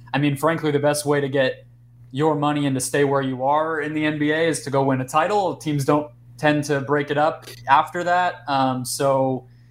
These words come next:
if they go all the way, then that'll help a lot. And this series is gonna be a big test for them. And he, as, as we talked about, has that matchup advantage. So it's,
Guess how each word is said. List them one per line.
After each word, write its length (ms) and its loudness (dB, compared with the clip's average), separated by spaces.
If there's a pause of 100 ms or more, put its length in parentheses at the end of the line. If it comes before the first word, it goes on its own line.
(160)
if 100 -8
they 140 -4
go 180 0
all 100 2
the 80 -4
way, 360 0
then 280 -4
that'll 240 2
help 220 -2
a 40 -10
lot. 260 2
And 160 -4
this 120 -4
series 280 0
is 100 -4
gonna 160 0
be 120 2
a 40 0
big 200 -4
test 260 0
for 80 -4
them. 260 -2
And 120 0
he, 500 -2
as, 420 0 (160)
as 200 4
we 100 -6
talked 300 2
about, 260 0
has 260 -2
that 160 2
matchup 320 -4
advantage. 520 -12
So 300 -2 (300)
it's, 320 -8